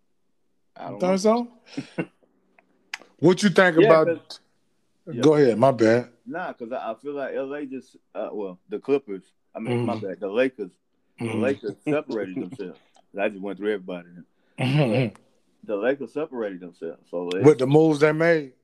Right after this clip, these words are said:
Speaker 1: yeah, at this point, you just
Speaker 2: Mm-hmm.
Speaker 1: gotta. Injuries is the only thing that can get the Clippers to actually jump over the Lakers to me.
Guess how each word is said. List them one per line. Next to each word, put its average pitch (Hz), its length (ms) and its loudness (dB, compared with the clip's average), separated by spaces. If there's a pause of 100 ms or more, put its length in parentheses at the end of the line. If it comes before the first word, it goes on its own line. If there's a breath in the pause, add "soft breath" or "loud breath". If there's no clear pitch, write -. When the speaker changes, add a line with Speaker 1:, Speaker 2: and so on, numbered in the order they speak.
(200)
Speaker 1:
yeah, 117 140 -2 (180)
at 92 80 -14
this 143 160 -4
point, 110 340 -8
you 214 160 -4
just 107 220 -10
Speaker 2:
Mm-hmm. - 20 -8
Speaker 1:
gotta. 104 260 0 (840)
Injuries 131 480 0
is 101 120 -12
the 107 80 -6
only 117 260 -4
thing 117 460 -10 (260)
that 113 180 -8
can 107 160 -8
get 113 240 -2 (340)
the 104 120 -6
Clippers 123 480 -4
to 95 300 -8 (840)
actually 104 300 -10
jump 107 260 -8
over 113 180 -4
the 95 80 -8
Lakers 90 360 -8
to 87 100 -12
me. 104 160 -10